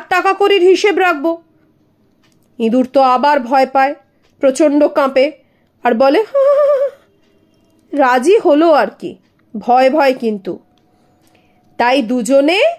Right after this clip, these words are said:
এক পোড়ো বাড়িতে তারা বাসা নিল। বেড়াল বললে ইঁদুরকে, "বন্ধু, তোমার কি টাকা কড়ি আছে? সে আমার হাতে দাও দেখি,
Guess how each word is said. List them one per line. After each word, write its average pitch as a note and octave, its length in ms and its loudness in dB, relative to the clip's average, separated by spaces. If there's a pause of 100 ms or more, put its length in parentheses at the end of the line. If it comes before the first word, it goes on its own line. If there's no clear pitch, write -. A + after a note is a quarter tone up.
(140)
এক A3+ 320 -6
পোড়ো A3+ 300 2
বাড়িতে A3+ 500 -2 (640)
তারা A#3+ 260 0
বাসা A#3+ 440 -2
নিল। F3 300 -6 (1000)
বেড়াল A#3+ 500 2
বললে D#4 420 2
ইঁদুরকে, D#4+ 680 0 (1300)
"বন্ধু, E4 300 4 (560)
তোমার F4 280 0
কি G#4+ 120 0
টাকা G4 260 -2
কড়ি G#4+ 240 2
আছে? A4 340 0 (760)
সে - 200 -2
আমার F4+ 300 0
হাতে G4+ 220 -2
দাও F4+ 260 0
দেখি, G#4 360 0